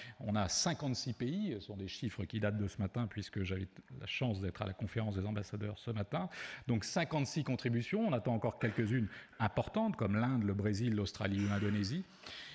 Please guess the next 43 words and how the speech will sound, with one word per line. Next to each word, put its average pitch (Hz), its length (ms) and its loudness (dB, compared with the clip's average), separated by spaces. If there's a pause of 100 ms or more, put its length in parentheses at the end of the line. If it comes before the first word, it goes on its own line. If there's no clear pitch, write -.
Et 113 100 2
puis, 147 380 2
euh, 113 220 2
vous 117 120 0
le 117 80 4
voyez, 107 380 4
je 120 100 -2
crois 123 220 0
que 107 220 2 (260)
dans 131 160 4
cette - 180 2
transition, 123 600 2
le 113 120 4
rôle 127 260 4
du 117 120 4
gaz, 117 440 2
la 90 120 0
diversification, 117 920 0 (300)
les 104 100 2
renouvelables 113 520 2
et - 80 -6
l'efficacité 104 540 -2
énergétique 95 480 -6
jouent 160 220 -2
un 107 80 -2
rôle. 107 320 -4 (640)
Et 117 80 0
ça 101 140 0
tombe 104 160 0
bien 123 200 2
puisque 107 400 -2
c'est, 104 520 2
euh, 101 520 0 (180)
plus 101 200 -2
ou 95 40 2
moins 110 180 2
les 104 100 2
sujets 110 440 -2 (200)
de 107 220 -2
cette - 320 -6
fondation. 123 480 -2 (100)
Myriam, 98 300 -6 (240)
merci. - 360 -10